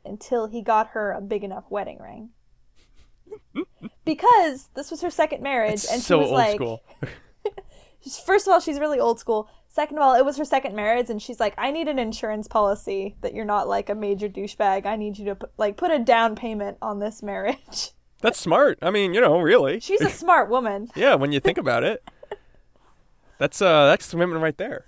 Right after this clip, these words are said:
Speaker 1: So I think that's why wedding rings are awesome and functional and good.
Speaker 2: So would you suggest that the tattoo wedding ring then is like, uh, uh, almost putting in, like, the full payment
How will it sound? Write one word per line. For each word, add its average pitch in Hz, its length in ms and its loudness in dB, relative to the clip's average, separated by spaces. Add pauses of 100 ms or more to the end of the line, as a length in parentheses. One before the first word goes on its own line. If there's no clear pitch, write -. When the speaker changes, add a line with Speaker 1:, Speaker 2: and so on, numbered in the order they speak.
Speaker 1:
So 311 440 4
I 285 100 4
think 320 240 -6
that's 359 220 0
why 311 160 2
wedding 285 300 -4
rings 285 200 -10
are 233 120 -2
awesome 269 440 -6
and 233 200 -6
functional 240 420 -8
and 196 180 -8
good. 196 260 -8 (500)
Speaker 2:
So 254 160 2
would 202 200 -2
you 254 120 0
suggest 190 420 2
that 165 120 2
the 139 60 -4
tattoo 175 380 2
wedding 156 300 4
ring 127 160 -4
then 120 240 0
is 123 180 -4
like, 123 420 2 (360)
uh, - 160 -4
uh, 120 120 -6 (100)
almost 190 400 2
putting 170 240 2
in, 147 140 2
like, 123 260 0
the 135 80 -8
full 165 220 2
payment 131 420 -2